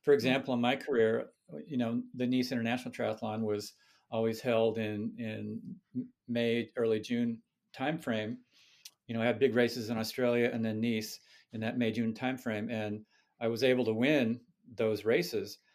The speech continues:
Speaker 1: but I was still not quite in Kona shape yet. And it, but it took,
Speaker 2: Mm.
Speaker 1: it took backing off, uh, after that first peak, uh, doing some short distance races, getting my speed up, and then re-, rebuilding for that final bit toward Kona. It,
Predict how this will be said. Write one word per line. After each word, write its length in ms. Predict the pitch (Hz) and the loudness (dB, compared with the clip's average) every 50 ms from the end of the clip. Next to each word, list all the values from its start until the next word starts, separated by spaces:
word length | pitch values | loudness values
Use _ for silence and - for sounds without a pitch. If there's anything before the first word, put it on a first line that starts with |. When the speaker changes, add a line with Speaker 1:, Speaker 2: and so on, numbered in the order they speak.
| _ _ _ _ _ 101 | _ _ _ _ _ -2
Speaker 1:
but 200 | 110 127 123 127 | 2 4 6 6
I 100 | 120 113 | 6 6
was 240 | 110 110 113 - - | 4 2 0 -2 -4
still 280 | - - 135 127 120 113 | 0 2 2 2 4 2
not 240 | 113 113 120 123 - | 2 0 0 -4 -4
quite 220 | - 123 113 107 | -2 -2 -2 0
in 100 | 104 98 | -2 -4
Kona 260 | - - 123 151 170 | -6 -4 -4 -4 -4
shape 280 | 170 - 104 95 - - | -4 -4 -6 -6 -4 -4
yet. 160 | 98 98 - | -6 -6 -4
And 80 | - 107 | -6 -8
it, 80 | - _ - | -10 _ -2
but 120 | 143 123 | 0 0
it 100 | 117 117 | 0 0
took, 200 | - - 123 165 | 0 -2 -2 -2
Speaker 2:
Mm. 120 | 156 - - _ _ _ _ _ _ _ _ _ _ _ - | -2 -8 -14 _ _ _ _ _ _ _ _ _ _ _ -10
Speaker 1:
it 140 | 131 120 - | -10 -10 -2
took 280 | - 147 117 110 - | 0 0 0 0 0
backing 380 | - 127 123 127 123 - 131 117 | 2 4 4 4 4 2 0 0
off, 440 | 117 117 113 113 113 110 - - - _ | 0 0 0 0 -2 -2 -4 -10 -20 _
uh, 320 | 120 110 107 104 101 104 113 - | -12 -8 -8 -6 -6 -8 -6 -4
after 300 | 123 120 123 123 - 120 | -2 -2 -2 -2 -4 -4
that 280 | 107 110 107 110 - - | 0 0 -2 -2 -4 -6
first 320 | - 127 131 123 - _ | -4 -4 -4 -4 -6 _
peak, 420 | - - 113 107 107 110 - - _ _ _ _ _ _ _ _ _ _ _ - | -8 -6 -6 -6 -6 -8 -12 -20 _ _ _ _ _ _ _ _ _ _ _ -10
uh, 160 | 113 107 104 98 | -8 -6 -6 -4
doing 300 | 98 120 120 120 117 110 | -4 -2 -2 -2 -2 -2
some 160 | - 117 101 | -4 -6 -6
short 320 | 101 - - 120 120 120 | -6 -4 -2 -2 -2 -2
distance 320 | 120 117 - 123 110 - 117 | -4 -6 -4 -6 -6 -2 0
races, 420 | 110 110 107 107 - 113 107 104 | 2 2 2 2 0 -6 -8 -6
getting 260 | 101 117 113 113 107 | -2 -2 -2 0 -2
my 120 | 104 107 107 | -2 -4 -6
speed 340 | - - - 123 127 120 | -6 -6 -2 -2 0 2
up, 220 | 113 107 110 110 110 | 2 2 0 0 -4
and 100 | 107 107 | -6 -6
then 180 | 107 107 107 | -6 -6 -4
re-, 220 | 104 113 113 110 - - _ - | -2 -2 -2 -2 -4 -10 _ -10
rebuilding 560 | 117 120 127 123 107 120 120 123 117 117 107 | -4 -2 0 0 2 2 2 2 2 0 -4
for 120 | - - 101 | -4 -4 -4
that 200 | 101 - - - | -4 -4 -4 -6
final 220 | 117 117 117 120 | -8 -4 -4 -4
bit 200 | 104 107 107 - | -2 -4 -4 -6
toward 280 | - - 107 95 95 - | -4 -6 -6 -6 -6 -8
Kona. 360 | - 143 143 127 98 98 - _ _ - - - - | -10 -8 -6 -6 -6 -6 -8 _ _ -20 -20 -10 -4
It, 140 | 143 143 147 | -2 -2 -2